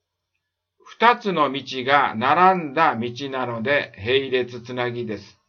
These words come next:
三つの道、四つの道が並んだのも並列つなぎです。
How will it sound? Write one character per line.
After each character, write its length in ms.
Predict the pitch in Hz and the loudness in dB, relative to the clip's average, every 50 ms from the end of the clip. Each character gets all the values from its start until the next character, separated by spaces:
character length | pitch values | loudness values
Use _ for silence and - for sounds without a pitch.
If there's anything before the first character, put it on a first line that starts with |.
| _ _ _ _ _ _ _ _ _ - | _ _ _ _ _ _ _ _ _ -4
三 260 | 139 175 202 196 - | -2 -2 -2 -2 -8
つ 160 | - - 190 | -8 -6 -2
の 180 | 180 165 147 131 | 0 0 0 0
道、 120 | 135 120 - - 127 120 98 - - _ _ _ _ _ _ _ | -2 -6 -8 -8 -8 -8 -8 -10 -14 _ _ _ _ _ _ _
四 220 | 120 143 180 214 | -2 0 0 0
つ 280 | 185 - _ - 214 202 | 0 -6 _ -6 -4 -2
の 160 | 185 175 156 | 0 0 0
道 120 | 151 147 139 135 143 139 131 | -2 -4 -6 -6 -8 -4 0
が 200 | 170 180 147 127 | 0 0 2 2
並 380 | 131 139 143 151 151 151 147 | 0 2 4 6 6 4 4
ん 60 | 143 | -2
だ 160 | 131 135 127 123 | -6 -4 -4 -4
の 140 | 131 139 | -4 -4
も 420 | 156 170 170 156 - - - _ _ _ _ _ | -2 0 0 0 0 -4 -8 _ _ _ _ _
並 260 | - 123 131 139 139 127 | 0 2 2 2 2 2
列 280 | 135 131 117 - 123 | 0 -2 -2 -4 -10
つ 140 | 117 120 120 | -12 -8 -6
な 140 | 123 123 120 | -6 -6 -6
ぎ 100 | 117 107 | -6 -8
で 120 | 104 104 | -10 -12
す。 200 | 98 - - _ | -12 -16 -20 _